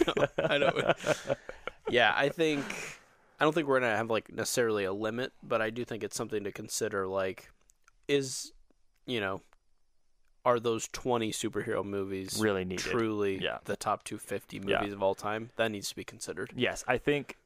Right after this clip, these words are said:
Speaker 2: that, that's, <clears throat> that's the whole point. Not what I was
Speaker 1: Yeah.
Speaker 2: trying to, but, uh, obviously, The, The Dark Knight is, is great. Uh, it's a, it's a, it's a movie I
Speaker 1: Well,
Speaker 2: keep going back to, but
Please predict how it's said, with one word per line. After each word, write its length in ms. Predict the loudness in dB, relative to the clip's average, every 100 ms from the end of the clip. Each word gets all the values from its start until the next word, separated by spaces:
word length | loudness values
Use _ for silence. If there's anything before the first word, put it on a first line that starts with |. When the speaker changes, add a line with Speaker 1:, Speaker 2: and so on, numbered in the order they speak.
| 0
Speaker 2:
that, 280 | 4 6 6
that's, 340 | 4 4 -4 -16 -18
<clears throat> 220 | -18 -14 -6
that's 240 | -6 -2
the 60 | -4
whole 100 | -4
point. 280 | -6 -8 -6
Not 80 |
what 80 | -4
I 40 | -4
was 100 | 0
Speaker 1:
Yeah. 60 |
Speaker 2:
trying 120 | 0
to, 60 | 2
but, 180 | 4 6
uh, 120 | 6
obviously, 420 | 4 4 2 -2 -4
The, 120 | -6
The 160 | 0 2
Dark 200 | 2 0
Knight 140 | -2 -6
is, 120 | -8
is 160 | -10 -6
great. 260 | -6 -6 -10 0
Uh, 140 | 2 2
it's 100 | 0
a, 40 |
it's 160 | -4 -2
a, 100 | -4 -6 -20 -6
it's 220 | -4 -2 0
a 40 |
movie 220 | 2 2
I 60 | 4
Speaker 1:
Well, 140 | 4 4
Speaker 2:
keep 80 | 4
going 180 | 2
back 200 | 0 -2 -2
to, 200 | -6 4
but 240 | 4 4